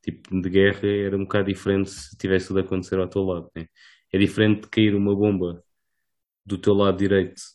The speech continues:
e tu não, não te aperceberes e só ser com o som que, tipo, tens esse, esse input que, que algo aconteceu do que se fosse numa terceira pessoa tu vias.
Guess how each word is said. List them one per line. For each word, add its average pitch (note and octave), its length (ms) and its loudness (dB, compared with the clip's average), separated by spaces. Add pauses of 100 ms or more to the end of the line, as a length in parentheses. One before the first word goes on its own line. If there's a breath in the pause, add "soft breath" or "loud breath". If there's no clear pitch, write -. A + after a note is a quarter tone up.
e F#2 80 -6
tu G2+ 120 -2
não, G2+ 200 2
não G2+ 280 0
te G2+ 80 0
aperceberes - 600 -4
e F2+ 60 -4
só G2 180 -2
ser F#2+ 200 -4
com - 140 -6
o F#2 40 -4
som G#2 400 -6 (480)
que, - 80 -20
tipo, F2 180 -8
tens F#2 200 -4
esse, F#2 540 -6 (220)
esse F2+ 340 -6
input F#2+ 540 -8 (920 soft breath)
que, F#2+ 280 2
que - 120 -4
algo G2 180 2
aconteceu G2+ 600 0
do G2+ 180 -4
que G#2 400 -4 (520)
se - 160 -20
fosse G#2+ 300 2
numa A2 280 6
terceira A2 280 2
pessoa A2 300 0
tu A2+ 120 2
vias. G2+ 420 -2